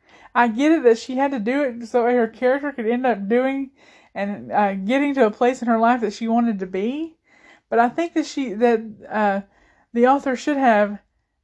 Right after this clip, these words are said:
focused more on the plot and the things that were still unanswered. 'Cause I left this book still having questions.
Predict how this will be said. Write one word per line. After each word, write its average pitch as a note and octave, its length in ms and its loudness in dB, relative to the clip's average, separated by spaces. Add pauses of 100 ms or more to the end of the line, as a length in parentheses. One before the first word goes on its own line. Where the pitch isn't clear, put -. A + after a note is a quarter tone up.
(280)
focused E4 400 2
more G#3 480 0 (280)
on A3+ 580 0 (840)
the A3+ 160 2
plot B3+ 560 2
and A#3 460 0 (420)
the G3+ 260 -6
things C#4 380 2
that A#3 160 4
were A3+ 140 4
still C#4 240 2
unanswered. B3+ 560 0
'Cause A3 120 -2
I C#4+ 160 4
left D4+ 400 2
this A#3+ 280 -4 (400)
book D4+ 460 2 (1000)
still E4 460 4
having C#4 400 0
questions. B3 800 -2